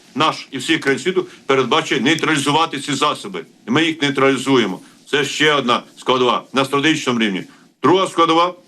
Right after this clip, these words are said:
це тактичні, е, якраз аеродроми і літаки. Це сушки різні, які запускають каби по фронту,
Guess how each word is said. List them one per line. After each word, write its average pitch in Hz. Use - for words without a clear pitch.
це 143
тактичні, 143
е, 123
якраз 131
аеродроми 143
і 160
літаки. 135
Це 127
сушки 170
різні, 160
які 131
запускають 139
каби 120
по 131
фронту, 175